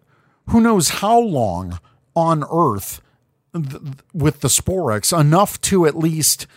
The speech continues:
his whole team is gone, and they just have the swords and, and, and the keys.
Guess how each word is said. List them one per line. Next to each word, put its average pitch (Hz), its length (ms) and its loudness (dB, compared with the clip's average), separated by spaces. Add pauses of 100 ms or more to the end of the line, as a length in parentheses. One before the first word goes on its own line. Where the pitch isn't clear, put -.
(160)
his 147 240 2
whole 190 240 4
team 226 400 -2
is 107 160 0
gone, 107 420 -2 (500)
and 175 220 2
they 160 100 2
just 151 360 -4
have 160 460 -2
the 135 100 2
swords 160 720 -2
and, 143 480 -2 (800)
and, 170 220 -4
and 147 460 -2
the - 80 -2
keys. 196 600 -4